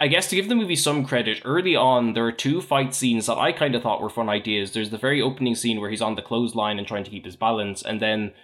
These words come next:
he gets back at the bullies by saying, "Okay, I promise not to fight any of you," but he's do-, dodging out of their way, so they're, like, hitting each other and stuff. I actually think those two scenes as concepts, those are fun ideas to work with. And I didn't, I was, I,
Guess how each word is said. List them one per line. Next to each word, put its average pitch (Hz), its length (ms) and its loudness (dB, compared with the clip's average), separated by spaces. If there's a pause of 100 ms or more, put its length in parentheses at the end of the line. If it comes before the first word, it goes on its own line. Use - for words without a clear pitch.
(240)
he 120 100 0
gets 139 220 0
back 139 240 2
at 151 80 0
the 139 80 2
bullies 117 400 2
by 107 160 0
saying, 110 300 0
"Okay, 120 180 2
I 110 80 2
promise 131 320 0
not 123 120 0
to 117 60 -4
fight 120 260 0
any 104 200 0
of 101 80 -4
you," 104 180 -6
but 107 120 -6
he's 113 140 0
do-, 127 300 -4
dodging 131 380 2
out 120 180 0
of 113 80 -2
their 113 100 2
way, 104 500 0
so 117 180 -2
they're, 107 120 -2
like, 104 180 -2
hitting 110 260 -4
each 101 160 -6
other 113 180 -2
and 98 140 -4
stuff. 101 280 -4 (400)
I 180 100 4
actually 339 360 4
think 185 320 0
those 143 240 2
two 127 320 2
scenes 113 540 0
as 120 240 2
concepts, 117 800 0
those 135 360 4
are 117 140 2
fun 113 580 0
ideas 110 460 0
to 113 100 -4
work 101 300 -2
with. 95 180 -6
And 110 80 -6
I 113 120 2
didn't, 123 320 0
I 127 140 4
was, 127 180 2
I, 135 180 0